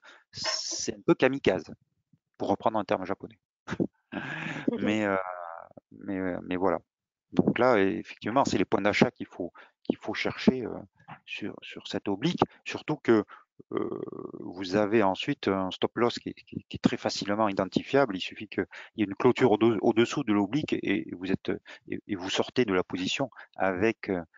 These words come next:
Speaker 1: avec très peu de risque finalement. Alors bien sûr, elle va
Speaker 2: Parfait.
Speaker 1: finir par casser, hein, elle va pas durer éternellement. Il y a, il y a un jour où,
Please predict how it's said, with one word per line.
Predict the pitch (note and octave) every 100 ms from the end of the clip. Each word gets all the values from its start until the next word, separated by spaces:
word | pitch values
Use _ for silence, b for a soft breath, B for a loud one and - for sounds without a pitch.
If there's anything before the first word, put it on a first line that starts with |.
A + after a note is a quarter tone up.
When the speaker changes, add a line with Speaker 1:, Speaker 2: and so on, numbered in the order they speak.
| b _ -
Speaker 1:
avec | F2 -
très | -
peu | -
de | G#2
risque | A2+ A#2+ -
finalement. | G2+ F2+ F2 E2 _ _ _ _ _ _ _ _ _ _ _ _ _ _ _ _ _ _ _ _ - _ - - _ _ _ - _ _ -
Alors | B2
bien | A#3 G#3+
sûr, | F#3+
elle | C#3+
va | B2
Speaker 2:
Parfait. | A#2+
Speaker 1:
finir | C3+ -
par | B2+
casser, | D3 C3+ D#3+
hein, | A#2 B2+
elle | A2
va | G#2+
pas | - A2+
durer | G2+ A2 A#2+
éternellement. | - G#2+ A2+ A2 F2+
Il | F2+
y |
a, | F2+ F#2+
il | G2
y |
a |
un | G2+ G2
jour | G#2+ A#2
où, | G2 E2+